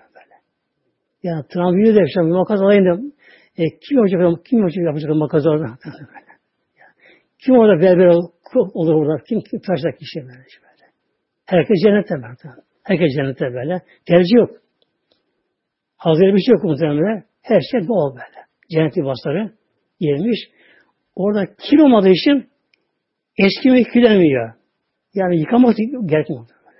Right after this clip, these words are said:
Yıkamak da gerekiyor. Gerekmiyor. Peki insan da yedi işte.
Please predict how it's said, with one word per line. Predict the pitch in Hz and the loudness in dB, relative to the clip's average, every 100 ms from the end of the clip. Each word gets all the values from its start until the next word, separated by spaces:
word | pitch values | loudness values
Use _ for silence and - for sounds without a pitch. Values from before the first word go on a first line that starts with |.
| _ _ _ _ | _ _ _ _
Yıkamak | 175 160 | -4 -4
da | 160 | -4
gerekiyor. | 135 131 131 214 254 262 _ - | -6 -6 -8 -6 -8 -8 _ -4
Gerekmiyor. | 165 165 170 165 277 254 _ _ _ _ _ _ _ _ _ _ _ _ _ - | 0 0 -2 -6 -6 -10 _ _ _ _ _ _ _ _ _ _ _ _ _ -4
Peki | 214 240 | -4 -2
insan | 214 233 214 | -4 -4 -2
da | |
yedi | 185 185 | -2 0
işte. | 247 175 - 175 175 | -2 -2 -2 -4 -4